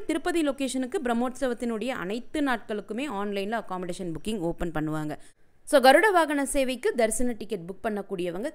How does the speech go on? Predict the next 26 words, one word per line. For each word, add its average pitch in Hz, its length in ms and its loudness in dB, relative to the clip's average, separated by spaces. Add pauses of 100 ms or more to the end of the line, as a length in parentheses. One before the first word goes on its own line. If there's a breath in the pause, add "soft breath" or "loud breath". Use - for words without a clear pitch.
திருப்பதி 349 360 -2
லொகேஷன்ல 208 580 -6
கூட 196 220 -6
அகாமடேஷன் 170 640 -6
புக் 170 220 -8
பண்ணிக்கலாம். 147 440 -6 (880)
ஆஃப்லைன்ல 339 640 6 (120)
எஸ் 214 200 -4
எஸ் 247 160 -4
டி 269 120 -4
டோக்கன்ஸ் 247 400 -4 (100)
போன 202 260 -4
முறை 196 220 -4 (140)
பிரம்மோற்சவ 247 640 0
நாட்களுக்கு 190 600 -2
இஷ்யூ 185 300 -6
பண்ணாங்க. 170 420 -8 (400 soft breath)
புரட்டாசி 349 580 2
சனிக்கிழமைகள்ல 240 920 -4 (500 soft breath)
இந்த 240 280 0 (380)
எஸ் 214 200 -4
எஸ் 247 140 0
டி 254 100 -6
டோக்கன்ஸ் 208 460 -6
இஷ்யூ 208 320 -6
பண்ணல. 160 300 -8